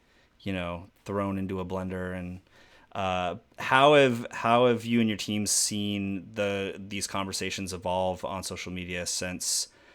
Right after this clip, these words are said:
uh, you started really digging into the conversations around it in higher ed? And, uh, you know, I'm interested in what, you know, what you think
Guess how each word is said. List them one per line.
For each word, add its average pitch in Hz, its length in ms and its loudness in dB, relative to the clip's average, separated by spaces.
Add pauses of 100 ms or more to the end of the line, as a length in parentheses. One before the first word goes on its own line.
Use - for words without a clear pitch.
(200)
uh, 90 260 -4
you 90 120 -8
started 95 300 -2
really 92 160 -4
digging 90 320 -6
into 87 840 -8 (160)
the 95 80 -10
conversations 90 720 -8
around 87 340 -4
it 107 120 -4
in 104 100 -6
higher 123 280 -2
ed? 143 200 0
And, 95 240 -2 (540)
uh, 65 200 -4 (320)
you 113 120 -6
know, 101 100 0
I'm 135 220 4
interested 120 460 0
in 98 180 -2
what, 98 440 2 (800)
you 98 120 -12
know, 90 100 -10
what 101 360 0
you 104 280 -4
think - 720 -4